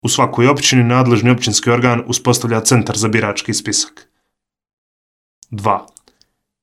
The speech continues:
Nadležni općinski organ obučava osoblje centra za birački spisak u saradnji sa općinskom izbornom komisijom.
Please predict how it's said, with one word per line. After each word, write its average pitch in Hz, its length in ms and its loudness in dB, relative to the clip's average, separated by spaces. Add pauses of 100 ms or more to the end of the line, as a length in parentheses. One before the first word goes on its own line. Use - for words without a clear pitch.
(120)
Nadležni 120 480 4
općinski 113 400 -2
organ 123 280 2
obučava 123 480 0
osoblje 104 400 0
centra 107 380 -4
za 101 80 -4
birački 104 440 -4
spisak - 480 -2 (320)
u 147 80 -2
saradnji 131 360 2
sa 127 120 2
općinskom 107 440 -2
izbornom 101 340 -2
komisijom. - 500 -4